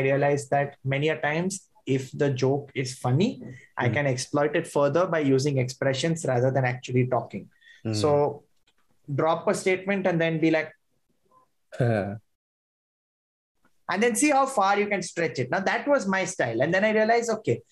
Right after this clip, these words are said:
Speaker 1: so eventually you'll, each comedian as an artist, even every artist, even music also, you listen to music, you're like, "Oh,"
Speaker 2: Hmm.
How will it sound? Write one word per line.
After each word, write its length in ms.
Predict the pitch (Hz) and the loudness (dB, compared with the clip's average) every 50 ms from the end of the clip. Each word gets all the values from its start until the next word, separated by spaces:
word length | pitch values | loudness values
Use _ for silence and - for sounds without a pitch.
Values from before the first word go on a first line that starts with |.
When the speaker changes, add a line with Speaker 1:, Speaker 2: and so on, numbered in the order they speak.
| - - _ - | -20 -20 _ -6
Speaker 1:
so 140 | - 277 277 | 0 2 2
eventually 540 | 233 180 175 185 196 190 196 240 247 277 269 247 | 4 4 2 2 0 0 0 2 4 4 4 4
you'll, 240 | 240 247 254 247 233 - | 4 4 2 2 2 0
each 260 | 190 220 247 - - | -2 -2 -2 -2 -2
comedian 720 | - 196 196 196 196 190 196 202 202 202 202 196 196 196 - - | 0 2 2 4 4 4 2 2 2 0 0 -2 -4 -6 -6 -4
as 180 | 165 170 170 202 | -4 -2 0 0
an 100 | 196 180 | 0 0
artist, 420 | 151 151 147 - 190 170 135 - | 0 -2 0 2 0 2 2 2
even 180 | 180 208 240 208 | 2 2 2 2
every 240 | 170 156 208 254 | 2 2 2 2
artist, 420 | 240 220 - - - 190 151 123 147 | 2 2 0 0 0 0 0 2 2
even 200 | 151 180 185 160 | 0 2 2 2
music 380 | 135 139 143 135 160 196 190 | 2 2 2 2 2 2 2
also, 260 | 196 175 165 - - 170 | 2 2 2 2 2 4
you 120 | 170 170 | 4 4
listen 280 | 151 143 139 - 175 180 | 4 2 2 0 0 0
to 60 | 202 | 0
music, 360 | 190 180 175 165 175 196 185 | 2 2 2 2 2 0 2
you're 120 | 190 185 180 | 2 2 2
like, 140 | 185 185 175 170 | 2 2 2 0
"Oh," 20 | |
Speaker 2:
Hmm. 160 | 117 113 110 | 0 -2 -4